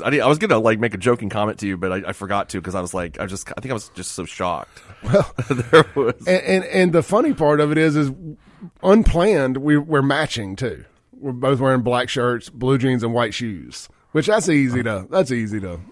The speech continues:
Speaker 2: I, I wear a lot of black t-shirts, you know, so it's easy to catch me wearing black shirt with jeans and white tennis shoes, considering that's all I basically own.
Speaker 1: <laughs> Yeah.
Speaker 2: But it was, it was a little out of character for her to have on the same thing. <laughs>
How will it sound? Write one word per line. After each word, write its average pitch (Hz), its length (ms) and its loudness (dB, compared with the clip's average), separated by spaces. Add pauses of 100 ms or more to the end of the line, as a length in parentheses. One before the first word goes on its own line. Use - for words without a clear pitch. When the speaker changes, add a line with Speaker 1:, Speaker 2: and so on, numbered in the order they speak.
(380)
Speaker 2:
I, 147 100 0
I - 160 -2
wear 147 160 4
a - 20 2
lot 117 160 0
of 95 60 -10
black 104 220 -6
t-shirts, 98 600 -8 (160)
you 143 60 -6
know, 113 120 -2
so 135 180 0
it's 143 100 0
easy 151 180 4
to 117 80 0
catch 147 300 2
me 117 220 -2 (500)
wearing 131 280 2
black 113 320 -2 (300)
shirt 120 320 -4
with 107 120 -8
jeans 113 280 -2
and 107 80 -4
white 104 160 -4
tennis 139 220 2
shoes, 87 420 -10
considering 101 320 -8
that's 98 180 -8 (120)
all 98 180 -8
I 90 40 -8
basically 92 460 -8
own. 95 300 -4
Speaker 1:
<laughs> - 60 -10 (360)
Yeah. - 160 -6 (500)
Speaker 2:
But 165 120 6
it 160 40 2
was, 180 240 8
it 160 100 4
was 175 200 6
a 151 40 2
little 151 180 4
out 131 140 4
of - 60 -4
character 139 280 2
for 120 60 -4
her 139 160 2
to 127 60 2
have 120 160 0
on 117 100 -2
the 113 60 -4
same 139 240 0
thing. 127 540 0
<laughs> - 60 -12